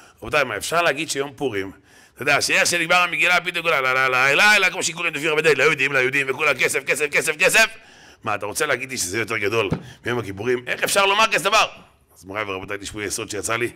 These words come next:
ועם זה, כמו שאמרנו, נסיים. שימו לב טוב. רב סלמן, שאלה לי אליך. אה, שאלה לי אליך, תענה לי את השאלה.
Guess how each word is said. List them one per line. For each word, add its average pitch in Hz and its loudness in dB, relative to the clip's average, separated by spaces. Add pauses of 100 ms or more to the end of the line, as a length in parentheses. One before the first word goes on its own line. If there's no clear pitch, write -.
(580)
ועם 101 -8
זה, 113 -6
כמו 110 -10
שאמרנו, 104 -8
נסיים. 98 -6 (1200)
שימו 127 -4
לב 120 -2
טוב. 113 -10 (1000)
רב 117 -4
סלמן, 139 -4 (220)
שאלה 123 -6
לי 120 -4
אליך. 104 -6 (1400)
אה, 117 -2 (120)
שאלה 120 -4
לי 117 -6
אליך, 104 -8
תענה 113 -6
לי 98 -6
את 85 -12
השאלה. 95 -12